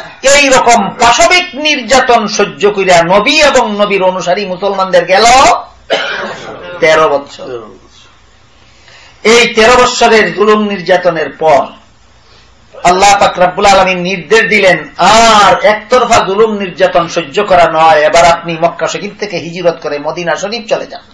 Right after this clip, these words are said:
আল্লাহর নির্দেশে রসুল মদিনা শরীফ চলে গেলেন। মদিনা শরীফ চলে যাওয়ার পর আল্লাহ নির্দেশ দিলেন, "আর একতরফা জুলুম নির্যাতন সহ্য করা নয়, এবার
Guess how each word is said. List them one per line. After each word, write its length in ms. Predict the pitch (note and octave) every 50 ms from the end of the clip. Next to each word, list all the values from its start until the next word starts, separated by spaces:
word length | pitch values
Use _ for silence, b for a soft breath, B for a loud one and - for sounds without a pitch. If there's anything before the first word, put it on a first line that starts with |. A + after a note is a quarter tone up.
| _ _ _ _ _ _ _ _ _ _ _ _ _ _ _ _ _ _ _ _ -
আল্লাহর 380 | D#3 F3 F3+ F#3 F3+ F3+ F3
নির্দেশে 480 | D#3+ F3 F3+ E3+ - - - - C#4 G3+
রসুল 300 | F3+ F3 F3 G3 F#3+ F3
মদিনা 360 | E3 F3+ F3+ F3 E3+ D#3+ D#3
শরীফ 320 | C#3+ D3 C#3 D#3 D3+ -
চলে 200 | - D3+ C#3+ -
গেলেন। 200 | A2 G#2+ G#2+ G#2 G#2 - _ - - - - - - _ _ _ _ _ _ _ _ _ _ _ _ _ b b b b b b b b b b b b b b b _ -
মদিনা 400 | D3+ F#3+ A3 G#3+ A#3 A3+ A3+ G#3+
শরীফ 360 | - G#3+ G#3+ C4 C4 - -
চলে 240 | C4 B3 A#3+ A#3 A3+
যাওয়ার 260 | A#3 A3 G#3+ G#3 F#3+
পর 320 | F#3 - F#3+ F3+ D3 - - - - _ _ _ _ _
আল্লাহ 280 | C3+ D#3 E3+ F#3 F#3 G3+
নির্দেশ 340 | G#3 A3 G#3 F3 B3 C4
দিলেন, 340 | B3+ - B3 A3 G3 F3+ F3+
"আর 260 | F3+ F#3 G#3 G#3+ A#3
একতরফা 520 | B3 B3 - - - - D4+ D4 - C4+ C4
জুলুম 320 | - A3+ A3+ A#3+ C4 B3+
নির্যাতন 560 | B3 A#3+ B3 G#3+ F3 E3+ A3+ A3 A3 G#3+ G3+
সহ্য 340 | F3+ - F#3+ E3+ - - G3+
করা 260 | G3+ - F#3+ F3+ E3+
নয়, 300 | E3 F3 F#3 F#3 F3+ F3
এবার 280 | E3+ E3+ F3 F#3 F#3 -